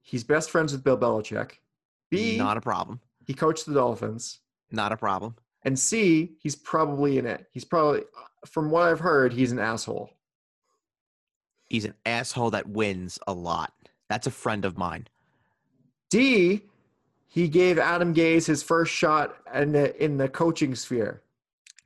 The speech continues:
Speaker 2: That's a, that, that's the first fair gripe that you've had.
Speaker 1: He,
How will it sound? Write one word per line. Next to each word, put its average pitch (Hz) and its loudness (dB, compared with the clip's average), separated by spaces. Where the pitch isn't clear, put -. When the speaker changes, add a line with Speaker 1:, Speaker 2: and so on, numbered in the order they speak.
Speaker 2:
That's 110 -4
a, 117 -6
that, 107 -2
that's 131 -2
the 123 -2
first 135 2
fair 123 2
gripe 104 -2
that - -8
you've 95 -8
had. 87 -6
Speaker 1:
He, 165 0